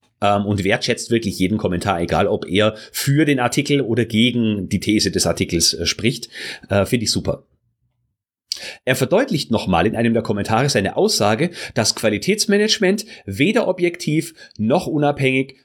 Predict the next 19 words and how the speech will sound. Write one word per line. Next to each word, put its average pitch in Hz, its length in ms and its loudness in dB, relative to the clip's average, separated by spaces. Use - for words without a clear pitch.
noch 110 320 -2
neutral 98 560 0
ist. - 220 -4
Und 98 340 -4
all 120 220 2
diesen 147 260 -2
drei, 110 400 2
äh, 101 240 0
Termini 123 420 0
widerspreche - 500 -2
ich. - 180 -2
Ich 139 100 -2
bin 101 140 -2
der 87 80 2
Meinung, 92 320 0
dass 117 260 0
ein 104 400 0
guter 208 240 0
Qualitätsmanager, 135 1000 -2